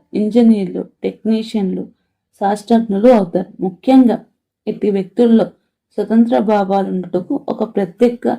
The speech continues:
లక్షణం. సాధారణంగా ఇట్టి వ్యక్తులు ఇంజనీర్లు అయినచో సాంకేతిక రంగంలో ప్రస్తుతం ఉన్న విధానంను అనుసరింపక కొత్త పద్ధతుల్ని అవలంబించి ఎ-, కొత్తగా విషయాలను, సాధనను,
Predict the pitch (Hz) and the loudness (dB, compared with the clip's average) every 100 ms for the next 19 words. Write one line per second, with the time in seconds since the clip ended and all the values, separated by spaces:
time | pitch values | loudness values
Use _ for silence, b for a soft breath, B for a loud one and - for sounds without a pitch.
0 | - 190 - - 214 240 - _ _ _ | -4 -6 -6 -8 -6 -6 -10 _ _ _
1 | _ _ _ - 196 196 226 214 202 196 | _ _ _ -2 -2 2 2 2 -2 -2
2 | 175 185 - 226 226 202 190 170 220 196 | -2 -2 -4 -6 -2 -2 -2 -4 -4 -2
3 | - 190 202 202 220 214 196 190 170 175 | -4 -4 -4 -2 0 0 -2 -4 -4 -6
4 | 165 - 202 214 233 240 233 233 202 185 | -6 -8 -6 -4 -2 -2 0 -2 -2 -4
5 | 185 185 185 - _ _ _ - 220 226 | -4 -4 -8 -10 _ _ _ -2 -2 0
6 | 262 285 254 220 196 170 165 202 208 208 | 0 2 4 2 0 0 -2 0 -2 -2
7 | 196 180 185 - 165 - 233 226 196 180 | -4 -4 -6 -6 -6 -2 0 0 -2 -8
8 | - 170 - _ _ _ - 185 226 240 | -6 -8 -8 _ _ _ -4 -4 -2 0
9 | 226 170 180 170 165 185 190 _ _ _ | 0 2 0 2 0 -2 -8 _ _ _
10 | _ - - 196 226 233 214 185 185 170 | _ -16 -2 2 4 4 2 0 -2 -4
11 | - _ _ - - - 190 - 214 220 | -6 _ _ -6 -6 -4 -4 0 2 2
12 | 220 202 - 190 190 185 185 - 196 185 | 2 0 -2 -2 0 -2 -6 -8 -4 -2
13 | 196 214 190 185 | 0 0 -2 -4